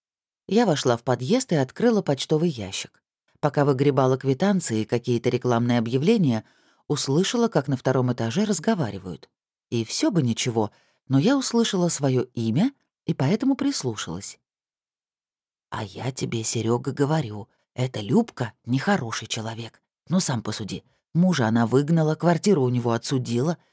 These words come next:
его иных детей отобрала, сеструху свою в дурдом сдала, чтобы и её квартиру себе отобрать. Она и на мою квартиру зарилась».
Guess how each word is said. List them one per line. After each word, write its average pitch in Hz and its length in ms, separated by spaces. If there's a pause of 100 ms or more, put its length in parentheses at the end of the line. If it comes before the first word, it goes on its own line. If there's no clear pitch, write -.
(140)
его 165 300
иных 156 240
детей 170 340
отобрала, 110 560 (280)
сеструху 190 460
свою 120 260
в 117 80
дурдом 123 460
сдала, 151 400 (160)
чтобы 147 360
и 147 40
её 143 440
квартиру 143 460
себе 156 260
отобрать. 151 480 (360)
Она 101 280
и 110 40
на 120 80
мою 131 280
квартиру 127 460
зарилась». 104 520